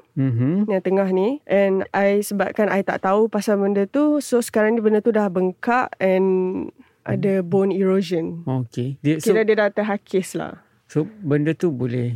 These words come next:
Speaker 1: di-,
Speaker 2: Uh,
Speaker 1: boleh balik ke macam mana?
Speaker 2: mm, dia cakap, um, "For now, you need to, jangan buat apa-apa.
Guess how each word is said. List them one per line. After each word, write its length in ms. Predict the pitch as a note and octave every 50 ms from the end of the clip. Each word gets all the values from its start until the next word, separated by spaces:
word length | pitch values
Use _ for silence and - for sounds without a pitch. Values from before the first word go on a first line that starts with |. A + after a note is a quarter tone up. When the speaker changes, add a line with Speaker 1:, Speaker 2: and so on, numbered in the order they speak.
| A2+ B2
Speaker 1:
di-, 720 | B2+ A#2+ A2 A#2 A2+ A2 A2+ A2+ A#2 A2+ A2+ A2+ A#2 A#2 - _ _ _ _ _ -
Speaker 2:
Uh, 160 | - A#3 A#3
Speaker 1:
boleh 220 | A#3 A#3+ A#3+ A#3+
balik 260 | A#3 C3+ C#3 D3+ D#3+ F3+
ke 100 | G3+ A3+
macam 220 | G#3+ - - B2+
mana? 240 | A2+ G2+ G2+ G#2 G#2+ - _
Speaker 2:
mm, 280 | - G#3+ G#3 G#3+ A3 G#3+
dia 140 | G3 A3 G#3+
cakap, 400 | - A#3+ - - C#4+ D4+ D4+ - -
um, 420 | - G#3+ G#3 G#3 G#3 G#3 G#3 G#3 G#3
"For 220 | G3 - G#3+ G#3
now, 180 | A3 A#3 B3+ C4+
you 160 | C4+ A#3+ A3
need 220 | G#3+ A#3 G#3+ -
to, 240 | - G#3+ G3+ G3+ G3
jangan 260 | F#3 F#3+ F#3 G3+ A3
buat 160 | A3 A3 G#3
apa-apa. 640 | G#3+ G3+ G3 G3 - _ G3 G3+ G#3+ C4 D4+ D#4+ E4